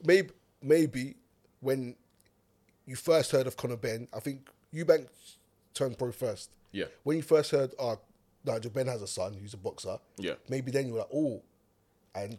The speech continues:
Speaker 1: Eubank.
Speaker 2: But
Speaker 1: <laughs> but
Speaker 2: when,
Speaker 1: then you
Speaker 2: and, and then when I found out that they were wide apart in terms of classes and size,
Speaker 1: Yeah.
Speaker 2: shut that down immediately. I was
Speaker 1: Yeah.
Speaker 2: like, "Cool."
Speaker 1: From, from Ben's debut, you knew this fight wasn't gonna happen.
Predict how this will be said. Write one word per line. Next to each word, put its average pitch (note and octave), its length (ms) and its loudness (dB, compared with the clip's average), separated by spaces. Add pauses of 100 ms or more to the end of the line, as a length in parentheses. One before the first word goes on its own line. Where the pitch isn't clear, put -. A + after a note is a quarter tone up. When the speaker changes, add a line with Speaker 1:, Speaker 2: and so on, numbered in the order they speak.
Speaker 1:
Eubank. C3+ 440 2 (340)
Speaker 2:
But - 220 4
Speaker 1:
<laughs> - 0 -
but D#3 240 0 (500)
Speaker 2:
when, - 120 4
Speaker 1:
then A#3+ 100 0
you A3 140 -8
Speaker 2:
and, A#2 160 8
and B2+ 100 4
then C3 140 8
when D3 100 6
I C#3 80 8
found C3 340 2
out C3 200 8
that G#2 180 -2
they A2 160 2
were G#2 160 0
wide F#2+ 500 6
apart A2 360 4
in F#2 60 -6
terms G2 220 -4
of F2+ 120 -6
classes A2+ 400 2
and F2 80 -8
size, A2 460 2
Speaker 1:
Yeah. D3+ 220 8 (400)
Speaker 2:
shut - 220 0
that A2 140 4
down G#2 160 4
immediately. G#2+ 240 -4
I - 40 -4
was B3+ 80 6
Speaker 1:
Yeah. - 60 10
Speaker 2:
like, - 100 4
"Cool." - 220 -2 (240)
Speaker 1:
From, E3 320 0 (400)
from D#3 240 2
Ben's A3 260 12
debut, F#3+ 440 2
you C3 200 -4
knew E3+ 160 -2
this D3+ 140 -2
fight D3 260 6
wasn't C3+ 240 2
gonna A#2 80 2
happen. A2+ 260 -4